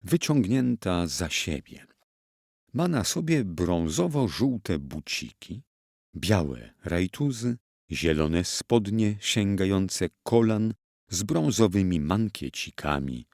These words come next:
z kokardką. W pasie brązowy pasek. Brązowy żakiecik z długimi rękawami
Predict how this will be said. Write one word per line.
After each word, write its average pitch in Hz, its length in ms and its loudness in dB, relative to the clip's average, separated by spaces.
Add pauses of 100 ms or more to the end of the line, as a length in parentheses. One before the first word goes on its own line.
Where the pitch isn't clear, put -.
z - 180 -4
kokardką. - 1040 -8 (680)
W - 120 -12
pasie - 380 0 (400)
brązowy 82 600 2
pasek. - 560 -12 (920)
Brązowy 67 880 0 (160)
żakiecik - 800 0 (320)
z 69 160 -2
długimi 113 580 2
rękawami 78 840 -2